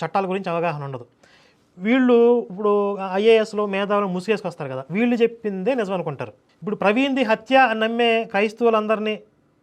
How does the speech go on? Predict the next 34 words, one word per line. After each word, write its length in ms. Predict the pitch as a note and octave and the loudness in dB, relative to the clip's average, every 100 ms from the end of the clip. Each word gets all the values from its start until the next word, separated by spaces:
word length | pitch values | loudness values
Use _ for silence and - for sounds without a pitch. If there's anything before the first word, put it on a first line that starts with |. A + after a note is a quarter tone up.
| _ _ D#3+ | _ _ -6
దానికి 260 | F#3 F#3 | -6 -4
రీజన్స్ 440 | D#3 G3 A3+ A#3 G#3+ | -4 -2 0 -2 -2
ఏంటి, 460 | G3 F#3 G3 D3+ _ _ D3+ | -6 -4 -6 -6 _ _ -4
లాజిక్ 400 | D#3+ G3 A#3 A3 | -2 -2 -2 -4
ఏంటి 120 | G#3 | -2
అని 80 | F#3+ | -4
అడగండి. 340 | G3 G3+ B3+ C#4 _ _ _ _ C#3+ | -4 -4 -6 -8 _ _ _ _ -10
ఆ, 40 | |
ఆయన 320 | C#3 C#3 D3 | -8 -4 -4
పేరేంటండి, 540 | C#3 E3+ G3+ F#3+ F#3+ A3+ | 0 0 0 -2 -2 0
ఐఏఎస్ 440 | F3 F#3+ G#3 G3+ | 2 0 -2 -2
గారు 140 | G3 | -4
చెప్పారండి, 560 | E3 D#3+ D#3+ C3 B2+ C3+ - _ _ - | -4 -6 -6 -6 -8 -12 -16 _ _ -10
ఈయన 140 | E3 | -8
పేరేంటంటే 460 | D#3+ F3+ F#3+ G3 F#3+ | -4 -4 -4 -4 -2
రాజ్బోడా 400 | D#3+ E3+ F#3 F#3+ | -2 -2 -2 -2
చెప్పాడండి, 500 | E3 D3+ D#3 C3 B2 - | -2 -4 -6 -6 -12 -6
ఆయన 160 | D3+ D3+ | -4 -2
పేరు 160 | F#3 G3 | -4 -2
ఆయన 200 | D#3 F#3 | -2 0
చెప్పాడు. 280 | F3+ F3+ B2+ _ _ _ _ _ _ _ - | -2 -6 -18 _ _ _ _ _ _ _ -14
వాళ్ళు 160 | E3+ F3+ | -14 -10
చెప్పారు 340 | C#3+ - A#3+ C4 | -8 4 6 8
కాబట్టి 360 | B3+ C4 C#4 | 8 6 4
అది 120 | C#4 B3 | 2 2
హత్య 520 | A#3 - C4+ B3+ G3 - | 0 2 4 6 4 -2
అని 100 | G#3 | -2
నమ్ముతున్నారు 400 | G#3+ A#3+ B3+ A#3 | 2 2 4 2
తప్ప 460 | G3 - G#3+ C4+ C4+ - G3 | 2 0 2 2 0 -2 2
పలానా 300 | G#3+ A#3 A3+ | 4 6 6
లాజిక్ 480 | F#3+ A#3+ C#4 D4+ | 6 6 4 0
ఏం 140 | C4+ C#4+ | 2 2
ఉండదు 140 | C#4 | 4
వాళ్ళకి. 280 | C#4 A3 | 4 4